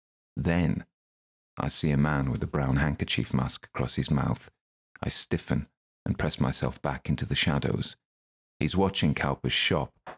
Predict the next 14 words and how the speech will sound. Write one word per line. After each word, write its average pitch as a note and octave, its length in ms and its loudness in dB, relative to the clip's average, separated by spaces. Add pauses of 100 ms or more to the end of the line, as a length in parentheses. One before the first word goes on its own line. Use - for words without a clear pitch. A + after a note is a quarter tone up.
as E2+ 120 2
if - 140 0
they've - 220 -2
guessed E2 340 -2
I'd C#2+ 140 -2
be C2+ 80 0
returning C#2 560 2
there. A#1 320 -2 (1160)
At G2 100 2
least A2 240 4
that F#2 120 4
means E2+ 300 4
Cowper's F2 440 0
straight. - 680 0